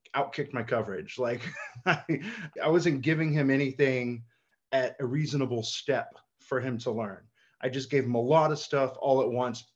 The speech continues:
'cause it was my excitement. And in, in a lot of ways, I kind of alienated from the idea of working with me at that point. And so I kind of took that, reflected on it, and I learned that,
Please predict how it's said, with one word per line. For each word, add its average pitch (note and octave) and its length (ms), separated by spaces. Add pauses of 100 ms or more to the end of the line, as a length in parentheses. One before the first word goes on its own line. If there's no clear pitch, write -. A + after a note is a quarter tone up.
(100)
'cause A#2+ 180
it C3+ 80
was A#2+ 140
my D#3 200
excitement. A2+ 640 (440)
And D3 140
in, C#3 240
in C#3 100
a C3+ 80
lot F#3 240
of D3 80
ways, B2 240
I C3 60
kind A#3+ 240
of A#2+ 340
alienated C3 680
from C#3 120
the B2+ 120
idea B2 280
of G#2+ 80
working C3 320
with A2 160
me A2 240 (100)
at B2 120
that A2+ 260
point. G2+ 320
And C#3 160
so A#2+ 560 (480)
I C3+ 40
kind D#3 200
of C3+ 80
took E3 260
that, C3 380
reflected C3 500
on B2 180
it, A#2 80
and A#2 120
I A#2 60
learned A#2 440
that, G#2+ 380